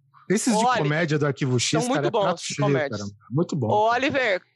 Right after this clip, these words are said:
Speaker 2: você, você assistiu essa última temporada, então você percebeu qual foi o episódio predileto do Pedro, né?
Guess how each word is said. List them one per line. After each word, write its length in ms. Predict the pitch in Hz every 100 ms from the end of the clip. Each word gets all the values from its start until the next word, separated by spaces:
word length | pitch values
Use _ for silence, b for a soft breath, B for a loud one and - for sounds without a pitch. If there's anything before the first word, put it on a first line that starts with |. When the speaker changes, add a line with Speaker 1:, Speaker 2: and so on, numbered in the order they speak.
| _ -
Speaker 2:
você, 300 | 190 226 214
você 120 | 185 208
assistiu 300 | 202 214 214
essa 140 | 208
última 200 | 202 214
temporada, 480 | 214 208 214 202 220
então 280 | 233 233 233
você 240 | 233 240
percebeu 560 | - 233 - 226 214 220
qual 160 | 240
foi 140 | 233 233
o 20 |
episódio 380 | 226 233 214 208
predileto 420 | 220 226 214 220
do 100 | 208
Pedro, 380 | - 202 170 170
né? 160 | 160